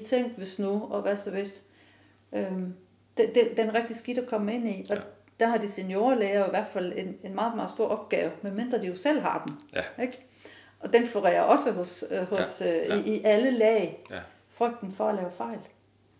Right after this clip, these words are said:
Speaker 1: Øh, og frygten for at blive straffet.
Speaker 2: Og så kommer det med selvværden jo op, fordi det, det er jo ofte det, der så spænder ben for en selv, ikke?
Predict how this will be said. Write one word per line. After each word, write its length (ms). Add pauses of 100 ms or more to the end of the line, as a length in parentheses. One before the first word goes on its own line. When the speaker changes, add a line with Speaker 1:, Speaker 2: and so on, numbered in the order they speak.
(560)
Speaker 1:
Øh, 120
og 80
frygten 300
for 80
at 60
blive 100
straffet. 360 (640)
Speaker 2:
Og 120
så 120
kommer 600
det 120
med 100
selvværden 500
jo 80
op, 180
fordi 200
det, 400
det 60
er 40
jo 140
ofte 280
det, 140
der 100
så 240
spænder 460
ben 260
for 120
en 140
selv, 300
ikke? 120